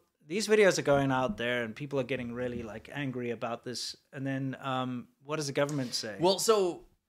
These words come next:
Speaker 2: maybe you can play the video in the back.
Speaker 1: Yeah, I will.
Speaker 2: So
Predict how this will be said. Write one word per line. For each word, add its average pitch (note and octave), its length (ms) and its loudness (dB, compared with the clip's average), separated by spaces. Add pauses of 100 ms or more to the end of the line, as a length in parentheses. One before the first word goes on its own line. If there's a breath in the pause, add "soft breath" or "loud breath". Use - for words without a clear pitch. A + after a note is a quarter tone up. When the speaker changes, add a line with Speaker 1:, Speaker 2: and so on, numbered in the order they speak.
(380)
Speaker 2:
maybe D#3 160 -6
you F#3+ 60 -6
can A#2+ 140 -8
play B2+ 160 -6
the A2+ 60 -8
video A2 200 -6
in F#2+ 60 -10
the F#2 60 -18
back. G2+ 320 -8
Speaker 1:
Yeah, E3+ 160 4
I - 40 4
will. D3 200 2 (840)
Speaker 2:
So E3+ 720 2